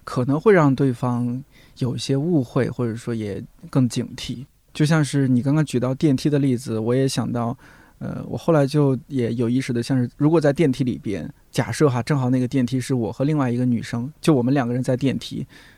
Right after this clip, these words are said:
那我就，即使是应该她，她会先下电梯，我也会站在更靠近电梯门的前面，这样她可以看到我，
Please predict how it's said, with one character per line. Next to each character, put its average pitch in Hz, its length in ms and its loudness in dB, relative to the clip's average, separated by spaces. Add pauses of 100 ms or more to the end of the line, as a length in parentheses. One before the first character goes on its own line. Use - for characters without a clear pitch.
(140)
那 143 120 2
我 123 180 2
就， 113 680 -4 (160)
即 160 200 2
使 151 200 0
是 139 240 0
应 139 80 0
该 151 100 0
她， 180 340 0 (140)
她 190 180 2
会 190 200 2
先 170 340 -2
下 151 220 -2
电 127 260 -2
梯， - 260 -12 (360)
我 131 160 4
也 139 100 4
会 131 200 0
站 135 280 2
在 113 260 -6 (140)
更 131 160 0
靠 131 260 -2
近 123 140 -2
电 120 240 0
梯 135 160 -2
门 110 220 -4
的 117 80 -8
前 - 200 -8
面， 110 140 -8
这 160 100 0
样 127 120 2
她 202 240 -4
可 147 240 -2
以 123 260 -2
看 - 240 -2
到 131 140 -4
我， 64 240 -12